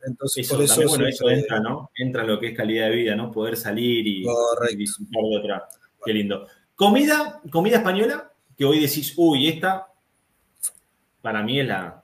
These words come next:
Speaker 1: Mirá,
Speaker 2: number one".
Speaker 1: yo descu-, yo, particularmente, yo descubrí acá los callos, los callos
Speaker 2: Los
Speaker 1: gallegos.
Speaker 2: callos.
Speaker 1: Eh, que es como, es lo más similar al locro, por así decirlo,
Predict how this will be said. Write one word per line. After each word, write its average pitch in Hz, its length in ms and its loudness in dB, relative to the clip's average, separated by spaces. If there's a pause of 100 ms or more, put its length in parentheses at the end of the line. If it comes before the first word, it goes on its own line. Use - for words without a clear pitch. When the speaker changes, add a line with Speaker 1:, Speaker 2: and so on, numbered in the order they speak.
Speaker 1:
Mirá, 123 220 0
Speaker 2:
number 110 220 -2
one". 202 180 -2
Speaker 1:
yo 156 160 6
descu-, 139 500 -2
yo, 165 340 6
particularmente, 143 760 0
yo 175 180 0
descubrí 147 540 0
acá 151 440 -2
los 123 260 -4
callos, - 680 -12
los 110 160 -16
callos 135 360 -6
Speaker 2:
Los 160 200 -8
Speaker 1:
gallegos. - 0 -
Speaker 2:
callos. 123 380 -8 (1160)
Speaker 1:
Eh, 131 320 -2
que 151 100 2
es 156 140 -4
como, 160 680 2
es 165 180 2 (260)
lo 139 180 -4
más 170 220 2
similar 180 760 4
al 127 340 -2
locro, 202 440 4 (920)
por 123 120 -10
así 123 180 -6
decirlo, 190 500 -4